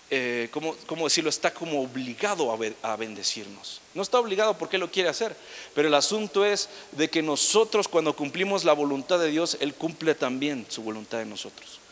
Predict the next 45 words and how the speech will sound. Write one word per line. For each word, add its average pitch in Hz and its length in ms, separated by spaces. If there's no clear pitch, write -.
Porque 135 180
entonces 160 260
nosotros 170 260
provocamos 170 640
esas 160 260
bendiciones, 131 540
provocamos 165 480
que 135 160
Dios 165 220
nos 170 180
bendiga, 143 380
porque 123 340
Dios 160 220
está - 180
esperando 175 560
a 151 40
ver 165 180
tu 165 180
corazón, 147 680
a 135 40
ver 147 140
qué 165 140
tan 180 260
humilde 160 560
eres, 165 220
qué, 156 180
qué 151 120
tanto 180 400
dices, 175 300
"Bueno, 180 220
voy 175 140
a 185 60
rendir 165 480
todo 175 340
a 139 80
Dios 147 540
antes 156 420
de 131 80
exaltarme 139 640
a 117 40
mí 120 140
mismo", 117 380
antes 156 200
de 143 100
decir, 160 380